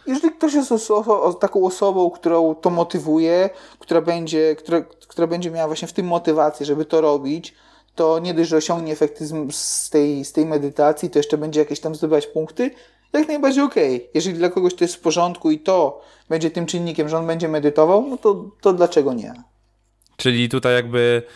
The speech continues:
Speaker 2: e, cel uświęca środki w tym przypadku.
Speaker 1: Jeżeli, jeżeli u kogoś to będzie działało, u kogoś to będzie motywowało, u kogoś to będzie się sprawdzało,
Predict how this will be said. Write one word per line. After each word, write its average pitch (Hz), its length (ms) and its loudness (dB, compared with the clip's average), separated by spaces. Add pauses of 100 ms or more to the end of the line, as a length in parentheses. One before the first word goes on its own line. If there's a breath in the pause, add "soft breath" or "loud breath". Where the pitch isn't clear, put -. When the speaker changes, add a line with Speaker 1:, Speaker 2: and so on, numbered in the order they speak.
(320 loud breath)
Speaker 2:
e, 110 240 2
cel 139 260 0
uświęca 131 340 0
środki 98 560 -2 (120)
w - 120 -20
tym 101 140 0
przypadku. 95 580 -2 (260)
Speaker 1:
Jeżeli, 277 440 0 (120)
jeżeli 240 300 2 (400)
u 214 60 -4
kogoś 220 320 0
to 190 100 -4
będzie 185 240 -6
działało, 170 340 4
u 170 60 4
kogoś 175 280 0
to 170 100 2
będzie 165 260 -4
motywowało, 160 480 2
u - 20 0
kogoś 156 200 2
to 156 80 -4
będzie 147 160 -8
się 143 120 -6
sprawdzało, 156 720 2